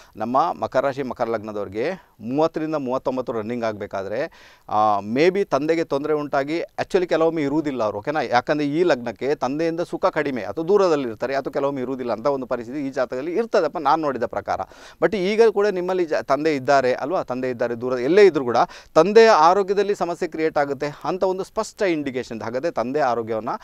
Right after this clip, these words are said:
ಬಹಳ ಚೆನ್ನಾಗಿ ನೋಡ್ಕೊಳ್ಬೇಕಾದಂತಹ ಅನಿವಾರ್ಯತೆ ನಿಮ್ಮ ಪಾಲಿಗೆ ಉಂಟು. ಅರ್ಥ ಆಯ್ತು ನಿಮ್ಗೆ? ತಂದೆ ಆರೋಗ್ಯನ ಬಹಳ ಚೆನ್ನಾಗಿ ನೋಡ್ಕೊಳ್ಬೇಕು. ಅವ್ರಿಗೆ ಸ್ವಲ್ಪ ಪ್ರಾಬ್ಲಮ್ ಆದ್ರೂ ಕೂಡ actually ಕಾಲ್ ನೋವಿನ ಸಮಸ್ಯೆಗಳು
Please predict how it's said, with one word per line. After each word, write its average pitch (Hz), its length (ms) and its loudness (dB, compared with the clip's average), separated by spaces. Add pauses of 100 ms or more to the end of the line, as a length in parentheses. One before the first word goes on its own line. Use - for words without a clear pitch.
(220)
ಬಹಳ 113 160 0
ಚೆನ್ನಾಗಿ 135 480 0
ನೋಡ್ಕೊಳ್ಬೇಕಾದಂತಹ 127 1120 -2
ಅನಿವಾರ್ಯತೆ 160 520 -2
ನಿಮ್ಮ 139 260 -6
ಪಾಲಿಗೆ 113 280 -4
ಉಂಟು. 101 140 -8
ಅರ್ಥ 127 160 -4
ಆಯ್ತು 170 160 -4
ನಿಮ್ಗೆ? 165 480 -10
ತಂದೆ 139 300 2
ಆರೋಗ್ಯನ 143 520 0
ಬಹಳ 139 200 0
ಚೆನ್ನಾಗಿ 123 360 -4
ನೋಡ್ಕೊಳ್ಬೇಕು. 107 460 -4
ಅವ್ರಿಗೆ 120 180 0
ಸ್ವಲ್ಪ 208 300 2
ಪ್ರಾಬ್ಲಮ್ 135 560 0
ಆದ್ರೂ 113 200 -4
ಕೂಡ 107 160 -4 (180)
actually 160 260 -4
ಕಾಲ್ 143 280 0
ನೋವಿನ 147 220 -6
ಸಮಸ್ಯೆಗಳು 127 320 -6